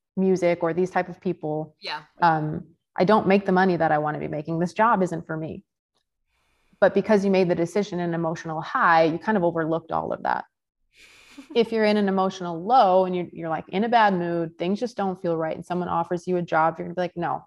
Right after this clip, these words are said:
Speaker 1: d-, get it out of my face." But a few days later, you look back and you're like, "Wait a second, this would have been the perfect job for me." So it's important to find an emotional neutral before you make decisions,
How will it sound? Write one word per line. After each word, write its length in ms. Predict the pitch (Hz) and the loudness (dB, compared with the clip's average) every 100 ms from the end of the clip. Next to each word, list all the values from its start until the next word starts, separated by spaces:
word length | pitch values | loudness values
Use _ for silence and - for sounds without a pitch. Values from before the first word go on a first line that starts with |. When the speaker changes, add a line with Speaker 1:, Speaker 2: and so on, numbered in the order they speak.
| _ | _
Speaker 1:
d-, 160 | 185 180 | -8 -2
get 140 | 180 | 0
it 80 | 185 | 4
out 80 | 180 | 2
of 60 | 170 | 2
my 80 | 165 | -4
face." 380 | - - - _ _ _ _ _ _ _ _ | -4 -8 -10 _ _ _ _ _ _ _ _
But 120 | 202 | 2
a 40 | 185 | 4
few 160 | 208 | 4
days 220 | 196 185 175 | 4 4 4
later, 240 | 214 226 | 4 4
you 100 | 185 | 4
look 120 | 180 | 2
back 180 | 185 180 | 0 -2
and 60 | 185 | -4
you're 80 | |
like, 80 | 180 | -4
"Wait 140 | 233 208 | -2 -2
a 40 | |
second, 380 | 170 - - 170 | -6 -8 -12 -4
this 180 | 180 180 | -4 0
would 80 | 180 | -2
have 140 | 170 | 0
been 120 | 180 175 | 0 -2
the 60 | |
perfect 300 | 170 175 170 | -4 -8 -4
job 260 | 185 190 185 | 0 0 0
for 100 | 180 | -8
me." 260 | 165 208 - _ _ _ | -8 -12 -18 _ _ _
So 160 | 208 196 | 2 4
it's 120 | 196 | 4
important 420 | 196 - 202 208 | 0 2 0 0
to 80 | 196 | -2
find 600 | - 185 170 165 170 190 - | -2 0 0 -2 -2 -4 -4
an 120 | 185 | -4
emotional 500 | 175 170 165 175 165 | -4 -6 -6 -8 -4
neutral 380 | 170 170 170 165 | -2 -2 -2 -4
before 760 | 170 - 175 170 165 156 160 | -6 -6 -4 -2 0 -2 -4
you 120 | 170 170 | -6 -4
make 220 | 160 151 | -6 -6
decisions, 680 | 160 156 156 202 277 320 | -8 -6 -4 -4 -4 -8